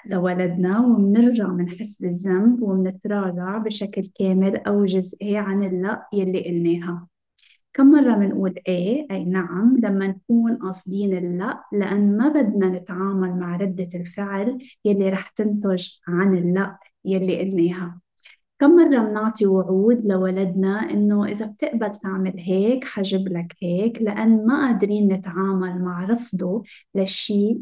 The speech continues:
يلي عم نطلبه منه؟ كم مرة منسمع أو نسمح لولدنا يعبر عن ذاته ومنرجع نسأل حالنا،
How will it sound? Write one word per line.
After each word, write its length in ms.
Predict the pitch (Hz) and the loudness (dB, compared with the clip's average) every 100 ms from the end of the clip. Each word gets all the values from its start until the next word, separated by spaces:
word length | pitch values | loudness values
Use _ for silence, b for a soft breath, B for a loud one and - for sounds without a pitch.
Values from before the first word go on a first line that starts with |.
| - | -2
يلي 300 | 196 202 185 | 0 0 0
عم 280 | 175 185 190 | -2 -2 -4
نطلبه 640 | - 185 175 175 175 175 180 | -6 -6 -4 -2 -4 -6 -6
منه؟ 460 | 196 185 175 175 - _ _ B B _ _ - | -4 -4 -4 -10 -16 _ _ B B _ _ 4
كم 180 | 269 | 8
مرة 200 | 294 277 | 8 6
منسمع 880 | 233 220 269 285 - 220 190 180 175 180 _ 196 | 4 4 2 0 -2 0 2 0 -6 -14 _ -4
أو 300 | 196 196 226 | -2 2 4
نسمح 600 | 302 - 233 - - 190 | 2 2 2 2 -6 -4
لولدنا 640 | 185 185 185 196 185 185 | -2 -2 -2 -2 0 -2
يعبر 540 | 180 175 226 233 208 180 | -2 -4 -6 -4 -2 -2
عن 280 | 170 175 | -2 -2
ذاته 460 | 175 180 185 185 196 | -2 -4 -6 -4 -2
ومنرجع 720 | 220 262 208 202 214 208 190 | 2 2 2 2 0 -2 -2
نسأل 400 | 180 196 - 185 175 | -2 -6 -8 -12 -12
حالنا، 640 | - 196 196 196 220 294 | -10 -6 -2 -2 0 -2